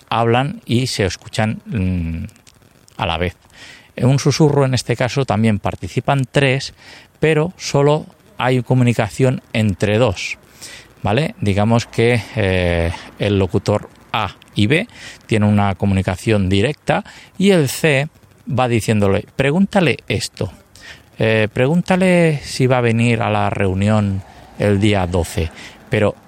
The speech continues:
esa frase de "si va a venir el día doce", solo lo escucha el interlocutor B, ¿vale? Lo que le dice del, del C al B sí que se escucha, ¿vale? Y,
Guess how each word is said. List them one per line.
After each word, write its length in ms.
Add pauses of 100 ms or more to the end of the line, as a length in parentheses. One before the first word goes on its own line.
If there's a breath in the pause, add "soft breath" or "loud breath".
esa 260
frase 520 (440)
de 440
"si 160
va 120
a 20
venir 280
el 120
día 300
doce", 520 (360 loud breath)
solo 340
lo 80
escucha 560 (140)
el 500
interlocutor 720
B, 320 (540 loud breath)
¿vale? 300 (180)
Lo 260
que 100
le 60
dice 320
del, 460 (160)
del 220
C 240
al 160
B 220
sí 200
que 120
se 120
escucha, 540 (760 loud breath)
¿vale? 320 (380)
Y, 260